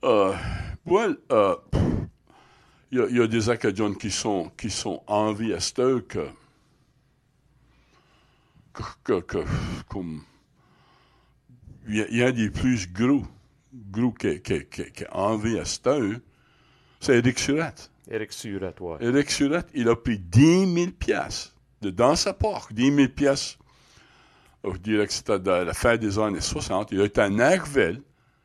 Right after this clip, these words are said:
Speaker 1: un petit paquet de îles des Surettes.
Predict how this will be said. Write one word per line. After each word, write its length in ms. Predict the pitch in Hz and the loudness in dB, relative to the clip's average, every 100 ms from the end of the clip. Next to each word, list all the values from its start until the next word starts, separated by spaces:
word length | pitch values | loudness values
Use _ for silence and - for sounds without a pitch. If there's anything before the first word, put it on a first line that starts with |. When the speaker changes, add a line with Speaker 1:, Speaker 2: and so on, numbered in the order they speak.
| _ _ _ _ - | _ _ _ _ -8
Speaker 1:
un 100 | 110 | -8
petit 240 | - - | -6 -6
paquet 460 | - 185 - 95 107 - _ _ _ _ - | 2 2 4 0 0 -10 _ _ _ _ -8
de 140 | 85 | -4
îles 280 | 90 131 156 | 0 0 0
des 160 | 143 | -2
Surettes. 640 | 139 - 107 78 101 - | -2 -2 -4 -4 -8 -16